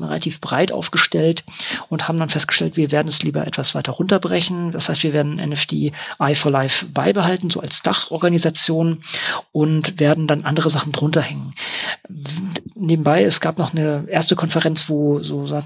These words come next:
na, ich würde sagen, mehr so inoffiziell das Ganze präsentiert wurde. Oder was heißt, nicht, nicht inoffiziell, aber wo, wo viele Sachen,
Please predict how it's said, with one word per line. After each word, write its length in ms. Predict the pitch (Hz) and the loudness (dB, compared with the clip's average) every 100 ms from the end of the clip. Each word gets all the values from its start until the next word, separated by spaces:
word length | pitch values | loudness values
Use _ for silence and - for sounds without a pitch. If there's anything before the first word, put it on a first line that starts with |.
| 156 151 156 143 | -6 -8 -12 -10
na, 160 | 160 151 | -8 -6
ich 120 | - | 0
würde 100 | 160 | 2
sagen, 180 | 151 156 | 2 2
mehr 120 | 151 | 2
so 80 | 147 | 2
inoffiziell 680 | - 240 - 185 175 165 165 | 2 2 2 2 4 4 2
das 140 | 160 | 0
Ganze 480 | 160 156 160 156 156 180 170 | 0 0 0 0 -2 -8 -4
präsentiert 480 | - 156 143 220 - | -2 -2 2 2 4
wurde. 240 | 185 185 | 2 2
Oder 140 | 165 127 | -2 -4
was 140 | 131 | -4
heißt, 160 | - 151 | -4 -8
nicht, 180 | 120 147 | -8 -4
nicht 140 | 143 | -2
inoffiziell, 460 | - 156 156 - 151 | -2 -4 -2 -2 -2
aber 200 | 143 139 | -2 0
wo, 220 | 156 156 | 0 0
wo 100 | 151 | 0
viele 320 | 147 - 175 | 2 4 4
Sachen, 420 | 165 165 165 160 | 4 2 0 -2